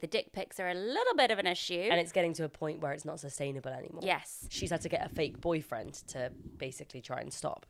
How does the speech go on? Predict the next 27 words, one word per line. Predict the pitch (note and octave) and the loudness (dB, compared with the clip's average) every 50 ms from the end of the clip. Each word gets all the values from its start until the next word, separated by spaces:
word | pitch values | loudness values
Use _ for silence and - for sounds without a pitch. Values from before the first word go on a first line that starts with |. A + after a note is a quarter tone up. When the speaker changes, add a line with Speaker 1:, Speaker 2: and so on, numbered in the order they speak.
| _ _ - | _ _ -2
Speaker 2:
Roman | D3 - F3 D#3+ | 2 4 4 4
Speaker 1:
Yes, | - E3+ | 2 2
Speaker 2:
doing | D#3+ C#3+ C3+ C3 - | 0 0 2 2 4
Speaker 1:
exactly. | - - A#3 G#3+ - - - F3 D3+ D3+ D#3+ - - - - - - - - - - | 6 8 8 8 6 2 -6 -8 -8 -8 -10 -12 -14 -20 -20 -20 -20 -20 -2 6 10
Speaker 2:
that. | G#3+ A3 | 10 12
Speaker 1:
And, | A3 A3 - - - - | 10 10 4 4 8 10
and | G#3 G3+ G3 | 10 10 8
bringing | G3+ A#3 B3 C4 A#3+ G3+ | 8 6 6 6 4 0
the | F3 | 0
fake | - F3+ D#3+ - - _ - | -2 -2 -2 -2 -4 _ -6
boyfriend | - E3 D#3 - - E3+ E3 E3 - - | -4 -4 -4 -2 -2 -2 -2 -2 -2 0
is | G3 F#3 F3+ E3+ - | 2 2 2 0 -2
for | - F#3 | -6 -6
show. | D#3+ - - E3+ D#3 D3 D3+ G3 B3 C4+ | -6 -4 -2 0 2 2 0 0 -4 -4
Speaker 2:
Mm-hmm. | F#3 E3+ D#3 D#3 D3+ E3+ - - _ _ _ _ _ - | -4 -4 -4 -4 -4 -6 -8 -12 _ _ _ _ _ -2
Speaker 1:
Um, | F3 E3+ E3+ F3 F3 - _ - | 0 2 2 2 0 0 _ 6
then | A#3 A#3 B3 | 8 8 6
we | A#3 A3 | 4 0
have | G#3 G3 F#3+ F3+ E3 | -2 0 0 0 2
Roman | F3 F#3+ F#3+ F#3+ G3 F#3 F#3 F#3+ | 4 4 4 4 2 0 0 -2
coming | F#3 - - G3+ G3 F#3+ F#3+ | -2 -6 -6 -4 -4 -2 -4
up | - - - | -4 -6 -8
to | F#3+ | -8
the | E3+ F#3 | -6 -4
mum, | F#3+ G3 F#3 F3 E3+ E3 | 0 2 2 2 2 2
and | E3 E3+ | 0 -2
it, | - | -4